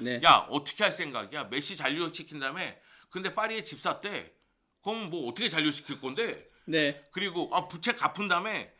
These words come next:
Speaker 2: 그래.
Speaker 1: 음.
Speaker 2: 라포르타 네가 네 임기 동안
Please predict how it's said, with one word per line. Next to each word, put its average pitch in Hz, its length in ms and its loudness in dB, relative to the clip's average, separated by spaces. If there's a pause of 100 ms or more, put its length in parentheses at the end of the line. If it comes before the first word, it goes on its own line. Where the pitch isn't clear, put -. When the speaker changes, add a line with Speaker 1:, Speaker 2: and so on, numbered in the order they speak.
(100)
Speaker 2:
그래. 190 520 0 (240)
Speaker 1:
음. 143 260 0 (280)
Speaker 2:
라포르타 214 420 4
네가 165 640 0
네 175 80 -2
임기 156 360 -4
동안 147 640 -4